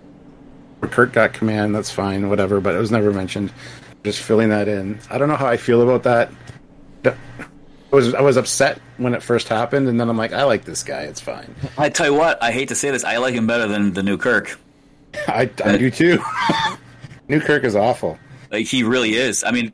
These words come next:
Speaker 2: I,
Speaker 1: Oh, Wesley
Speaker 2: Chris
Speaker 1: is just
Speaker 2: Pine,
Speaker 1: not.
Speaker 2: I, I thought Chris Pine did a pretty decent job of, uh, you know, embodying the character.
Speaker 1: Yeah.
Speaker 2: But he, this guy, he finds Shakespeare compared to, to the, I mean, to the,
Speaker 1: That being
Speaker 2: he's got
Speaker 1: said,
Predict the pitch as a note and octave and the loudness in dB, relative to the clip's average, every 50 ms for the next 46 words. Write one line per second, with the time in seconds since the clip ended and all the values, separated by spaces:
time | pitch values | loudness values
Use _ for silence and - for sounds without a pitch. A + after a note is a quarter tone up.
0 | - G#2 G#2 - C3 C3+ C3 C3 C#3 C#3 B2 B2 B2+ B2 C3 A#2+ - A#2 - D#3+ | -4 -4 -2 -2 -2 -2 0 0 -2 -2 -2 -2 -2 -2 -2 -4 -4 -2 0 0
1 | E3+ F3 F3 - B2+ A2+ G#2+ - - - - - - - - - F2 A2 C#3 D3 | 2 2 2 0 0 -2 -4 -6 -10 -10 -10 -14 -18 -18 -10 -4 -2 0 0 0
2 | - F#3+ E3 - - D#3 - - D#3 D3 C#3+ C#3+ B2 A#2 - C#3+ C3 B2+ B2+ A#2+ | 0 0 0 0 -2 -2 0 0 0 0 0 0 -2 -2 -2 -4 -2 -2 0 0
3 | B2 A#2 - A2+ A#2 A2+ A2 G2+ G2 G#2 - - A2 A2 - A2+ A2 G#2 G2 G#2 | 0 0 2 2 0 0 0 -2 -4 -4 -4 -4 -6 -4 -4 -2 -2 -2 -2 0
4 | G2 G#2+ G#2 G#2+ G#2+ G#2 F#2+ E2+ - G2 G#2 A#2 A#2+ B2+ D3 D3 D3+ - - - | 0 0 0 2 0 0 -2 -2 0 0 0 0 0 0 0 0 -2 -4 -8 -16
5 | - - - _ - F#2+ D#2+ D#2 - - B2 A#2+ G#2+ E2 G#2+ B2 C3 C3+ - - | -20 -20 -14 _ -8 -8 -8 -6 -2 0 0 0 0 0 -2 -2 -2 0 0 0
6 | G#2+ F#2 G#2 C3 A#2+ - G#2 G#2 G2+ - - B2 C#3 D3 A#2 F#2+ - - A#2+ C3 | 0 0 0 0 -2 -2 -4 -10 -8 -2 0 0 2 2 2 0 0 0 0 0
7 | F3 - - G2+ F#2 E2+ - F2+ G#2 G2+ G2 - - F#2 F2 E2+ - - - - | -2 0 -2 -2 -2 -2 -2 -2 0 0 0 0 0 0 0 0 0 -2 -6 -12
8 | - - G2 F2 E2 E2+ D#2+ F2 G2 F#2+ F2+ E2+ D#2+ - - - - - - - | -6 -4 -2 0 0 0 0 2 2 2 2 2 0 -2 -4 -12 -20 -20 -20 -20
9 | - - - - - - - - - - - - A2+ F#2+ G2+ G2+ G2 - A2 G#2 | -20 -20 -20 -20 -20 -20 -20 -20 -20 -14 -6 -4 0 2 2 2 2 2 4 4
10 | F3 E3 D3 - C#3 - C#3+ C3+ B2+ A#2+ | 4 4 4 4 4 6 6 4 2 -2